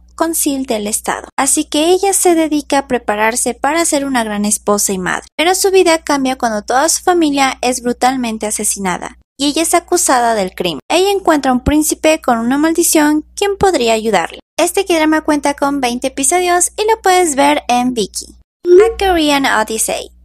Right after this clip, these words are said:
Este K-drama está basado en el C-drama Journey to West y trata sobre una mujer que tiene la habilidad de ver fantasmas desde que era una niña,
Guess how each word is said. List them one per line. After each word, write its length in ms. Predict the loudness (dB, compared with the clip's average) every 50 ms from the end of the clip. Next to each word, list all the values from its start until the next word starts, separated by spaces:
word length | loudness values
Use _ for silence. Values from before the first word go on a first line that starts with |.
| _ -2
Este 240 | -2 0 0 0 0
K-drama 360 | 2 2 2 4 4 2 2
está 220 | 2 2 0 0
basado 360 | 2 0 0 2 0 0 0 0
en 120 | -2 -2
el 120 | -4 -4
C-drama 540 | -4 -4 -2 0 0 0 0 0 0 0 -2 -2 -2 0
Journey 300 | 0 0 0 -2 -6 -6
to 200 | -4 -2 -2 -2
West 420 | -2 -4 -6 -6 -6 -8 -10 -12 -18 _ _ -8
y 100 | -8 -6
trata 360 | 0 0 0 2 2 0 2
sobre 320 | 2 2 2 4 4 4
una 160 | 4 2 2
mujer 360 | 2 2 2 2 0 0 0 0
que 120 | -2 -4
tiene 240 | -2 -2 -2 0 0
la 100 | 0 0
habilidad 420 | -2 -4 -8 -6 -4 -2 0 0
de 100 | 0 0
ver 180 | 0 -2 -2 -2
fantasmas 760 | -4 -6 -6 -4 -4 -4 -4 -4 -8 -10 -10 -10 -10 -10 -14 -20 -20 -20 -20 -8
desde 340 | -4 -2 0 2 2 0 0
que 120 | 0 0
era 100 | 0 0
una 160 | 0 -2 -2 -2
niña, 300 | -2 -4 -4 -6 -8